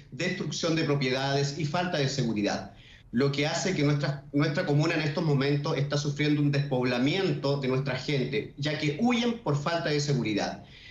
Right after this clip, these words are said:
Esto porque el gobierno no actuó a tiempo. Vemos también que se invocan los derechos humanos solo cuando se habla de migrantes, pero no hay alusión alguna sobre el resguardo de los derechos humanos de los pueblos indígenas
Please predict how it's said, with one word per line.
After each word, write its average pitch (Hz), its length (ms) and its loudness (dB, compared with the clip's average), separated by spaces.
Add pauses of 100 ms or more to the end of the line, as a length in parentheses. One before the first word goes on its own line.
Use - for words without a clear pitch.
(260)
Esto 226 340 0
porque 151 220 2
el 135 60 2
gobierno 156 540 2
no 185 220 2
actuó 185 640 0
a 135 160 -2
tiempo. 180 540 -2 (480)
Vemos 202 320 0
también 180 540 2
que 156 100 -2
se 147 140 0
invocan 175 420 2
los 160 100 2
derechos 147 380 0
humanos 147 540 0
solo 220 400 0
cuando 160 240 0
se 147 140 -2
habla 170 200 0
de 156 100 2
migrantes, 139 600 -2 (260)
pero 151 200 2
no 147 160 4
hay 185 140 -2
alusión 165 380 -2
alguna 160 760 0
sobre 147 320 0
el 143 80 2
resguardo 147 560 0
de 185 80 0
los 151 100 2
derechos 147 400 0
humanos 151 320 0
de 165 60 2
los 143 160 2
pueblos 170 340 0
indígenas 175 640 0